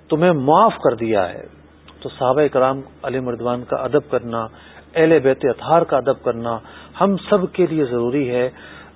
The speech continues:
تمام ہی صحابہ ہمارے لیے مکرم ہیں، باعث، لائق تعظیم ہیں، ہمارے لیے مقدس ہستیاں ہیں۔ اللہ تبارک و تعالیٰ تمام صحابہ کا ہمیں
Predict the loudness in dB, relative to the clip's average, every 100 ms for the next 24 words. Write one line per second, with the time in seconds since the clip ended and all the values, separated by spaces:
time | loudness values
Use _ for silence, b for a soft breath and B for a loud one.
0 | -2 4 4 6 2 2 -2 2 2 0
1 | 0 -4 -2 -2 -4 -6 -4 -2 0 0
2 | -2 -6 -8 -10 B B B B B -6
3 | 2 4 4 0 -8 -8 -6 -4 0 4
4 | 4 4 2 4 2 2 -2 -4 -6 -8
5 | -10 B B B -4 2 4 4 2 2
6 | 2 0 -6 B B _ _ -12 -6 -6
7 | -2 0 2 0 -4 -6 -6 -4 -4 -6
8 | -6 0 2 2 0 0 0 -2 -2 0
9 | -4 B B B 2 4 4 2 -2 -2
10 | 2 2 2 -4 -4 -8